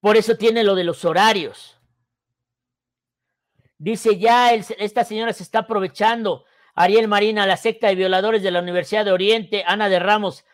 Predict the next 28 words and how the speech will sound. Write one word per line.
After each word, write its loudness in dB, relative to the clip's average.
¿a 0
qué 4
secta 2
pertenecerán -2
esos -4
de 0
Morena, 0
de -2
Nexium -2
o 2
de 4
la 6
Luz 4
del 0
Mundo? 2
Juan 0
Ramón 0
Chacón -2
dice, -4
ya 2
llegué 4
desde -2
el -2
Gabacho. 2
Ivonne -2
Durán, 2
Arturo 0
Rueda, 2